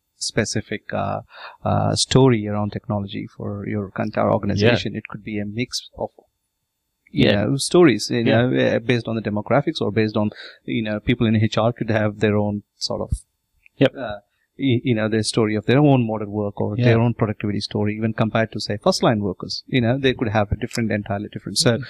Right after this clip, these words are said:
Speaker 1: I
Speaker 2: Yeah.
Speaker 1: think, uh, businesses need to have stories, uh, or, you know, n-, n-, needs to cater for every
Speaker 2: Mm.
Speaker 1: type of user or human there is in, in the organization.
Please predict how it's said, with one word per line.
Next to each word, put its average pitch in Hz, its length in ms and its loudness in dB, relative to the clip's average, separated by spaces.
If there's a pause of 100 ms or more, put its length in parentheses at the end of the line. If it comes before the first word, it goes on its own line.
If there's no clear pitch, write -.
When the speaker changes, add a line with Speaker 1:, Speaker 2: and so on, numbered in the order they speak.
(220)
Speaker 1:
I 110 60 4
Speaker 2:
Yeah. - 80 6
Speaker 1:
think, 143 220 0
uh, 123 200 0
businesses 123 520 0
need 113 240 -4
to 104 360 -4 (520)
have 110 380 -2 (260)
stories, 113 760 0
uh, 107 240 -4
or, 113 340 0
you 117 120 0
know, 113 180 2
n-, 123 180 -2 (140)
n-, 131 260 -2
needs 135 220 2
to 110 320 -2
cater 120 300 0
for - 260 -8 (100)
every 113 300 -2
Speaker 2:
Mm. 87 100 -4 (240)
Speaker 1:
type 110 360 -2
of 117 160 -10
user 127 400 -2 (100)
or 107 280 0 (140)
human 117 280 0 (340)
there 113 160 6
is 123 160 6
in, 110 340 0
in 113 80 -2
the 107 120 -2
organization. 104 640 0